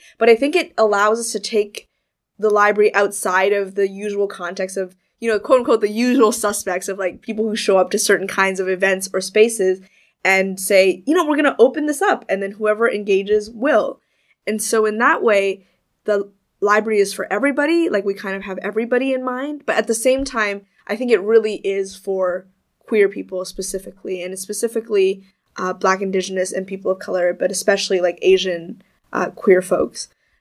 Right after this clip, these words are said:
because we started to curate our library very intentionally, uh, to focus on Asian queer content, which hasn't necessarily been as well received. Like, I was at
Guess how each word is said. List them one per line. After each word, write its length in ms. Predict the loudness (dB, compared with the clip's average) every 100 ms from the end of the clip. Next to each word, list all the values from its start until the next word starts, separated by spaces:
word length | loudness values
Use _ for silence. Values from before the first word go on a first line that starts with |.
| _
because 280 | 0 2 2
we 140 | -2
started 300 | 0 2 2
to 80 | 0
curate 480 | -10 0 2 2 0
our 100 | 0
library 340 | 0 0 0 2
very 240 | 2 0
intentionally, 920 | -2 -6 -6 -4 -6 -6 -6 -8 -10 _ _ _ -4
uh, 220 | -2 -2
to 120 | -4
focus 380 | 2 4 4 0
on 380 | -2 -2 -6 -16 _ _ 2
Asian 580 | 4 4 2 -4 -6 -14 _
queer 260 | -6 -6
content, 480 | -8 -12 -10 -6 0
which 200 | 2 2 0 _ _ _ -12
hasn't 380 | -4 -2 -2 0
necessarily 560 | 0 0 2 4 4
been 320 | 0 -2 -4 -8
as 180 | -4 -4
well 200 | -2 -2
received. 560 | 0 -4 -4 -6 -6 0
Like, 160 | 0 2
I 160 | 4
was 140 | 4 2
at 280 | 2 0